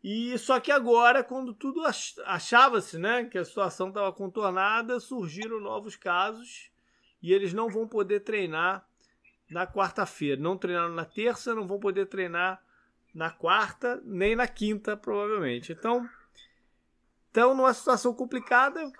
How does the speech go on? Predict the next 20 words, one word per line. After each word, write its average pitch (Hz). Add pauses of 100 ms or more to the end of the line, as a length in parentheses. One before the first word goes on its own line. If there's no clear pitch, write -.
pode 359
ser 277
que 302
o 254
jogo 269
não 349
aconteça 294
também. 269 (680)
E 208
aí 240
eu 285
não 277
tenho 277
a -
menor 247
ideia 247
como 247
eles 240
vão 226
fazer 151